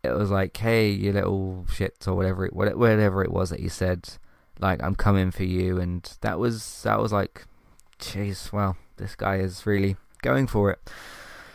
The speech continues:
Um, and then, of course, that's when I, you know, obviously I killed him. Um, and, uh,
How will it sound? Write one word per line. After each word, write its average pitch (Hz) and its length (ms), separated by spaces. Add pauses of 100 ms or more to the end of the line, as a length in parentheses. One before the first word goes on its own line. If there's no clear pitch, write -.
(260)
Um, 120 420 (180)
and 113 140
then, 113 140
of 107 60
course, 107 300
that's - 320
when 101 200
I, 90 220 (280)
you 92 140
know, 85 240 (160)
obviously 87 260
I 90 60
killed 92 320
him. 92 280 (560)
Um, 87 640 (1300)
and, 87 480
uh, 87 380